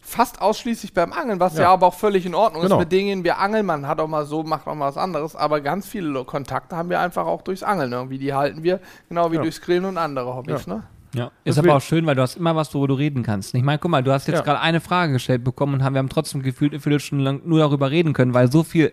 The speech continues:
Speaker 3: automatisch
Speaker 2: Ja,
Speaker 3: passiert,
Speaker 2: ist
Speaker 3: ne?
Speaker 2: krass.
Speaker 3: Man, es, äh,
Speaker 2: Ja.
Speaker 3: ja, es setzt so viel frei
Speaker 2: Mhm.
Speaker 3: im Kopf,
Speaker 2: Ja,
Speaker 3: ne?
Speaker 2: genau, genau.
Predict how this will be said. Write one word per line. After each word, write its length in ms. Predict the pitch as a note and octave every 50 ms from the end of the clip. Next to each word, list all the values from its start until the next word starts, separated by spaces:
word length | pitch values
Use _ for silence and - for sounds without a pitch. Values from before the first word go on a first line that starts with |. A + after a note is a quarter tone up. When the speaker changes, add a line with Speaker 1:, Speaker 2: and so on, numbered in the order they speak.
| - -
Speaker 3:
automatisch 560 | E3 D#3+ F#3 F#3 F3+ F#3+ G#3 A3 - D#3 - E3+
Speaker 2:
Ja, 80 | D3
Speaker 3:
passiert, 220 | C3 B2 A#2+ A2+ G#2+
Speaker 2:
ist 160 | G2 G#2+ B2+
Speaker 3:
ne? 60 | C3+
Speaker 2:
krass. 320 | B2+ D#3+ E3+ C#3 B2 - - D2+
Speaker 3:
Man, 80 | - - _
es, 240 | - B2+ B2+ - -
äh, 180 | - G#2+ C3 B2 D3 - - _ _ _ _ _ _ _ D#3
Speaker 2:
Ja. 160 | D#3+ E3+ E3+
Speaker 3:
ja, 20 |
es 140 | B2+ C3+ C3
setzt 180 | E3+ E3+ D#3+ -
so 80 | F3
viel 180 | D#3+ - E3+ D#3
frei 280 | - - D3+ F3 D#3+ C#3
Speaker 2:
Mhm. 60 | A#2+
Speaker 3:
im 40 | -
Kopf, 220 | A2+ A2 - -
Speaker 2:
Ja, 160 | - D3 C#3+ C3
Speaker 3:
ne? 60 | C3
Speaker 2:
genau, 260 | D3+ D#3+ C#3 G2 - -
genau. 240 | - B2 A#2 G2+